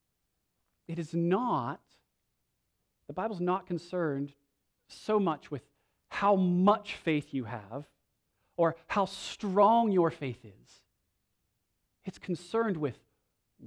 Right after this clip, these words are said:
where your faith is. We've talked about it like, uh, you wanting to go s-,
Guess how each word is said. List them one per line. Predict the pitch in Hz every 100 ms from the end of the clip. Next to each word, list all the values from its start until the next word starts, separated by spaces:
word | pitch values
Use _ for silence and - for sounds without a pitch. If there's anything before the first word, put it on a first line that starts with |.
| 107
where | 127 160 160 127 95 _ -
your | 127 110
faith | 113 107 _
is. | _ _ _ _ _ _ _ _ _ _ _ _ _ _ _ -
We've | 135
talked | 147 143
about | 147 143 139
it |
like, | 143 120 _ _ _ _
uh, | _ -
you | 139 139
wanting | 139 135 131
to |
go | 135 131
s-, | - - -